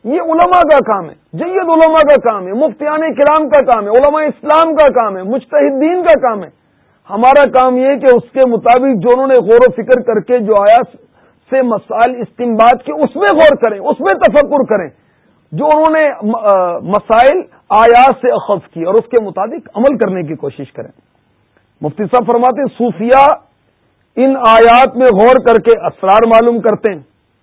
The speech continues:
علماء اس میں غور کر کے احکام کی حکمتیں معلوم کریں، عوام اس میں غور کر کے ایمان تازہ کریں۔ ہر شخص سمندر میں نہ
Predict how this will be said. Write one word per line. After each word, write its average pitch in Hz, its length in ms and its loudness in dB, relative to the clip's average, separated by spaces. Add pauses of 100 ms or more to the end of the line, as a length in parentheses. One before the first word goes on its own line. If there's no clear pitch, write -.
(400)
علماء 240 440 4
اس 254 140 -2
میں 262 180 0 (120)
غور 247 160 4 (100)
کر 254 200 2
کے 254 100 -2 (180)
احکام 254 580 0
کی 233 60 -8 (120)
حکمتیں 247 440 -2
معلوم 262 360 2
کریں، 226 240 0 (600)
عوام 226 640 2 (180)
اس 240 160 -2
میں 277 180 0 (180)
غور 247 360 4 (160)
کر 220 160 4 (140)
کے 240 120 6 (220)
ایمان 208 360 0 (140)
تازہ 247 260 4 (100)
کریں۔ 285 220 2 (440)
ہر 247 340 0 (180)
شخص - 280 -4 (200)
سمندر 196 420 -4
میں 233 120 -6
نہ 277 100 -10